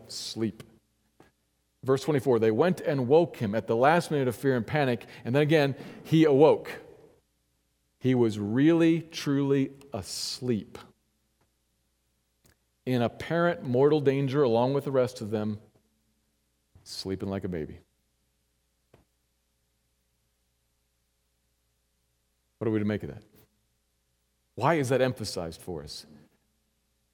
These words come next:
Well, 'cause we look at him and the disciples, the people of God, panicking, and they're in the same boat. Literally.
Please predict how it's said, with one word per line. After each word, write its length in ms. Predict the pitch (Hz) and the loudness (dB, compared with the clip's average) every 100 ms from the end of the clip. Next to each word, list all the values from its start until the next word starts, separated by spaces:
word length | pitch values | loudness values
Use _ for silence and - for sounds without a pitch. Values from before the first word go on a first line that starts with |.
| - | -18
Well, 100 | 90 | -12
'cause 100 | 90 | -4
we 60 | |
look 180 | 104 139 | -2 -2
at 80 | 107 | -2
him 500 | 92 170 123 120 160 - - - - _ _ _ _ _ _ _ _ | 0 2 4 2 0 -2 -16 -20 -20 _ _ _ _ _ _ _ _
and 300 | 104 104 101 | -4 -2 0
the 80 | 101 | -2
disciples, 840 | 98 95 160 165 165 98 95 131 113 | -4 -4 2 2 0 -4 -4 -4 -6
the 60 | |
people 360 | - 131 117 104 | -6 -6 -4 -6
of 120 | 92 | -2
God, 380 | 123 117 92 87 - - _ | 0 0 -2 -6 -18 -20 _
panicking, 680 | - 208 160 120 - 87 95 - _ _ _ _ _ _ _ _ _ | -8 -2 0 -2 -4 -10 -10 -14 _ _ _ _ _ _ _ _ _
and 200 | - 87 | -12 -10
they're 100 | 92 | -8
in 120 | 127 104 | -6 -8
the 60 | |
same 320 | - 117 101 | -8 -6 -6
boat. 240 | 87 92 - - - - - - _ _ - - _ _ _ _ _ _ _ _ _ _ _ _ _ _ _ _ _ _ _ - | -4 -6 -6 -16 -20 -20 -20 -20 _ _ -20 -20 _ _ _ _ _ _ _ _ _ _ _ _ _ _ _ _ _ _ _ -8
Literally. 460 | 135 117 80 - | -4 -4 -4 -12